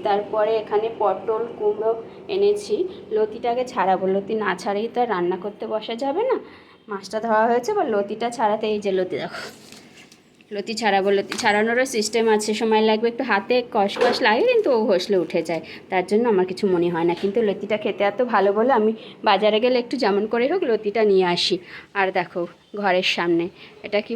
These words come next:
বলো তো, এটা হলো হাসনাহানা গাছ, এত কুড়ি এসছে। আর রাতে বৃষ্টি হয়েছে না, বৃষ্টিতে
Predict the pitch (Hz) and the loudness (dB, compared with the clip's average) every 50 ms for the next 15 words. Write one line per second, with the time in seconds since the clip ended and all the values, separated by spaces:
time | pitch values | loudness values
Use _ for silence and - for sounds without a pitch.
0 | 233 233 233 254 269 269 - 508 - - - - - - - - - - - - | -2 -2 -2 -2 -4 -6 -8 -8 -10 -12 -16 -20 -20 -20 -20 -20 -20 -18 -18 -18
1 | - - - - - - - - - - _ _ - - 196 196 - - - 196 | -20 -20 -20 -20 -20 -20 -20 -20 -20 -20 _ _ -10 -8 -6 -6 -6 -2 0 0
2 | 196 214 226 - - 220 208 214 220 220 214 220 247 330 427 - - - _ _ | 0 0 0 -4 -6 -6 -4 -2 -2 0 0 2 2 2 0 -2 -8 -20 _ _
3 | - - _ - - 165 165 - - 202 190 185 190 175 175 175 170 170 170 175 | -20 -20 _ -6 -4 -4 -4 0 0 0 0 2 2 0 0 0 0 -2 -2 -4
4 | - - - - 170 165 165 - _ 240 247 254 - - 220 208 214 214 214 226 | -4 -6 -8 -6 -6 -6 -6 -6 _ -4 -4 -4 -4 -4 -4 0 2 2 2 2
5 | 226 - - 320 277 233 196 185 170 170 - 220 208 196 202 196 - - 240 247 | 0 -2 -2 0 0 2 2 2 2 0 -2 -2 -2 -2 -2 -2 -2 -4 -4 -2
6 | 262 269 262 - 453 494 427 240 - - - - - - - - 220 196 220 226 | -2 -2 -4 -2 -2 0 0 -2 -2 -6 -16 -20 -20 -20 -20 -20 -12 -8 -6 -6
7 | 220 - - - 254 247 240 - | -4 -6 -8 -8 -8 -8 -4 -4